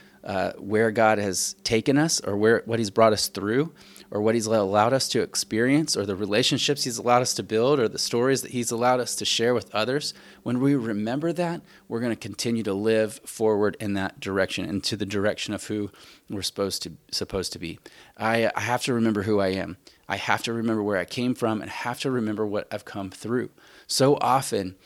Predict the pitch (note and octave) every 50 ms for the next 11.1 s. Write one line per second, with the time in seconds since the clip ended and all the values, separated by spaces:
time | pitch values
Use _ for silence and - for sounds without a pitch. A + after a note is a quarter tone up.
0 | _ _ - A#2+ A#2+ A2+ A#2 A2+ G#2+ - D2+ G#2 G#2 - - - - B2 B2+ C3+
1 | C3 C3 B2 B2+ B2 A#2+ A#2 A2+ G#2+ G#2+ A2 A2 A2 G#2+ - - - G2 - A2+
2 | G2+ G2 A2 A2 A2+ A#2+ C3 C#3 - C3 G#2 A#2 A2+ G#2+ G2 G#2+ G2+ G#2+ G#2 F#2+
3 | - A2 G2 G2 - - - - - - - - _ - G#2+ A2 G2+ G2+ G2+ -
4 | A2 - - - - - A#2 A2+ A#2 A2+ - - - G#2+ G#2+ G#2+ G2+ G2 F2+ F#2+
5 | G2 F#2 E2+ F2 F#2+ - - F#2 - - G#2 G2 G2+ F#2+ F#2 - - F#2 - -
6 | - F#2+ F2 F#2+ - - - - - - - - G#2+ G#2 A#2 A#2 - - - -
7 | C3 B2 B2 B2 - C3 B2 B2 A#2 A2+ G2+ A#2 A2+ A2 G#2+ G2+ G2 - - A2+
8 | G#2 G#2 G#2 F#2+ F#2+ - - G#2 G2+ G2 F#2 G2 F#2+ - - - G2+ F#2+ - -
9 | - - G2 F#2 - G2 F2 - - - - - - - - - - - - -
10 | C3+ C3+ B2+ C3 B2+ - - B2+ A#2 A#2 A2 G#2 F#2+ G#2 A2+ G#2 G2+ G2 F#2+ F2+
11 | F2